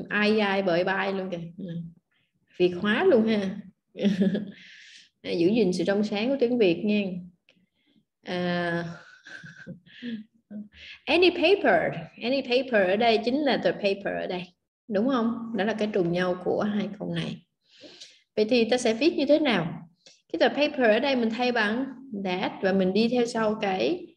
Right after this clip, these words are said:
cái động từ, à, xin lỗi, cái danh từ mà nó bổ nghĩa ha. À,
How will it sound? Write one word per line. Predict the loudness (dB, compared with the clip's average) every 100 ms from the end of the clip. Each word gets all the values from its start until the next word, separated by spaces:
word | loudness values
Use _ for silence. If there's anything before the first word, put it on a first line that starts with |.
| _ _ _ -12 -6
cái | -2
động | 0 0 2
từ, | 4 6 6 4 2
à, | -2 -2 -2
xin | -2 -2
lỗi, | -2 -6
cái | -4 -2
danh | -2 -2 -2 -2
từ | 2 4 2
mà | 0 -2
nó | -4
bổ | -4 -2
nghĩa | -2 -4 -6
ha. | -6 -4 -6 -10 _ _ _ _
À, | -8 -8 -8